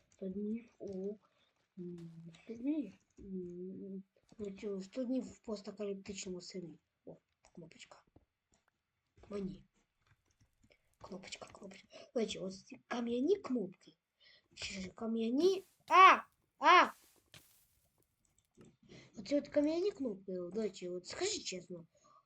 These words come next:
От хтось хоче, е, ма-, е, крафтить їх у виживанні. Так, с-, зараз проводимо ритуал. Тута. Опа, кнопочка. Кладемо тут, а, вугільку,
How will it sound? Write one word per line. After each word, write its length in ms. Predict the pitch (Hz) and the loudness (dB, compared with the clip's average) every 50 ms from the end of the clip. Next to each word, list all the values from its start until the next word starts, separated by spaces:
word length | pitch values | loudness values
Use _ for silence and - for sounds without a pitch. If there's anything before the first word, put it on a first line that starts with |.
| _ _ | _ _
От 120 | - - - | -14 -12 -10
хтось 500 | - - - - - 294 254 - - - | -10 -10 -4 2 4 4 4 4 2 -4
хоче, 300 | - - 240 233 - 233 | -8 -8 -8 -8 -8 -10
е, 360 | 208 214 214 214 220 214 202 214 - _ _ - - - - - _ | -10 -10 -10 -8 -8 -10 -10 -12 -16 _ _ -20 -20 -20 -20 -16 _
ма-, 320 | - 220 240 254 294 320 311 | -2 2 4 4 4 4 4
е, 200 | 311 247 202 196 - _ - - | 0 -2 -2 -6 -12 _ -20 -10
крафтить 540 | - 226 269 359 466 - - 285 - - - | -2 2 4 4 4 2 0 -6 -10 -8 -8
їх 160 | 202 190 185 - - _ - | -8 -6 -6 -8 -12 _ -14
у 100 | - 226 214 196 185 185 180 180 185 185 | -12 -10 -8 -8 -8 -8 -10 -12 -12 -10
виживанні. 580 | 190 190 190 196 190 180 175 165 165 160 156 _ _ - | -8 -8 -6 -6 -6 -6 -8 -10 -12 -16 -18 _ _ -18
Так, 220 | 175 165 - - | -18 -18 -16 -18
с-, 180 | - - - _ _ _ _ _ _ - - - _ _ - - - | -20 -20 -20 _ _ _ _ _ _ -20 -20 -20 _ _ -20 -16 -14
зараз 260 | 185 180 170 - - | -12 -12 -12 -14 -20
проводимо 680 | - - 185 190 196 190 180 180 170 175 175 170 170 165 | -18 -12 -8 -6 -6 -6 -6 -6 -8 -10 -10 -10 -10 -12
ритуал. 640 | 165 165 - - 185 185 196 196 208 214 226 226 226 _ - - _ _ - - - _ _ _ _ - - _ _ _ _ _ _ _ _ _ - - - _ _ _ | -12 -16 -14 -10 -6 -4 -2 -2 -2 -4 -6 -8 -14 _ -20 -20 _ _ -20 -20 -20 _ _ _ _ -20 -20 _ _ _ _ _ _ _ _ _ -20 -20 -20 _ _ _
Тута. 680 | - 247 254 - - 214 202 190 180 170 165 165 - - - - - - - | -4 -2 -2 -2 -2 -4 -4 -4 -4 -6 -10 -12 -16 -20 -20 -20 -20 -18 -16
Опа, 360 | 196 190 - 180 165 160 - _ _ | -14 -14 -12 -12 -14 -14 -16 _ _
кнопочка. 640 | 196 202 247 - 302 - - - - - - - - - _ _ _ _ _ _ _ _ - - - _ _ _ _ _ _ - - - | -10 -10 -10 -10 -10 -10 -8 -8 -10 -10 -14 -20 -20 -20 _ _ _ _ _ _ _ _ -20 -20 -20 _ _ _ _ _ _ -20 -20 -18
Кладемо 560 | - - 196 196 202 202 196 196 208 196 185 180 | -12 -10 -6 -6 -6 -4 -4 -4 -4 -4 -4 -6
тут, 320 | - - 208 - - 185 | -10 -14 -20 -16 -14 -14
а, 200 | 175 170 165 165 | -12 -12 -12 -14
вугільку, 800 | 160 165 185 190 190 190 226 277 285 302 - - - 175 165 165 | -14 -10 -10 -8 -8 -8 -8 -8 -8 -10 -12 -14 -16 -14 -14 -16